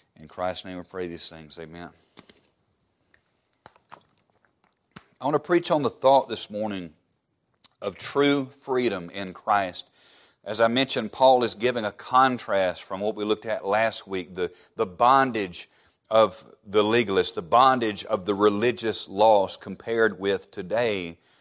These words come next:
the true freedom of those in Christ. And in these three verses that we just read, we find three things that Christ sets us free from. Now,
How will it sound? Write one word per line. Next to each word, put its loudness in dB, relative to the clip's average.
the -10
true 2
freedom -2
of 0
those 6
in -8
Christ. -4
And 2
in -2
these -2
three 6
verses 4
that -2
we -4
just -2
read, 0
we 2
find 4
three 2
things -6
that -2
Christ 2
sets 2
us 0
free 0
from. -6
Now, 4